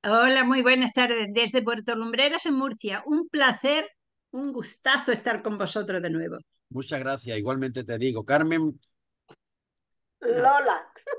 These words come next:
Speaker 2: Lola Mentellado.
Speaker 1: Menos mal que no está dicho Lola Martínez.
Speaker 3: Pues yo aquí desde Málaga y encantada, como siempre, de estar con vosotros.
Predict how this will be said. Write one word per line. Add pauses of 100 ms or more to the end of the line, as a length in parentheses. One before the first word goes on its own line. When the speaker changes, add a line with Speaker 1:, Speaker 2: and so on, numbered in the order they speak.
(220)
Speaker 2:
Lola
Mentellado. (760)
Speaker 1:
Menos
mal
que
no
está (100)
dicho
Lola
Martínez. (200)
Speaker 3:
Pues
yo (280)
aquí
desde
Málaga
y
encantada,
como
siempre,
de
estar
con
vosotros.